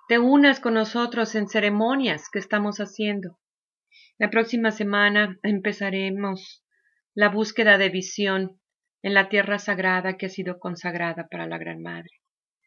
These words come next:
Te pido de que me mandes un correo electrónico, em, y visites nuestros, am, website, que es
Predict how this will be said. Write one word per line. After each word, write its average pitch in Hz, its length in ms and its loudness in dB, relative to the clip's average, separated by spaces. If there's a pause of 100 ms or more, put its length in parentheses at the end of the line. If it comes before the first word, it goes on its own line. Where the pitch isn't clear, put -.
(320)
Te 226 80 0
pido 247 240 4
de 247 140 0
que 233 80 -2
me 220 100 2
mandes 214 680 2
un 214 140 -2
correo 220 380 2
electrónico, 226 880 -2 (680)
em, 226 220 2
y 240 280 0
visites 247 840 0 (720)
nuestros, 214 840 2
am, 175 460 2 (420)
website, 196 680 2 (1120)
que 202 640 2
es 190 180 -8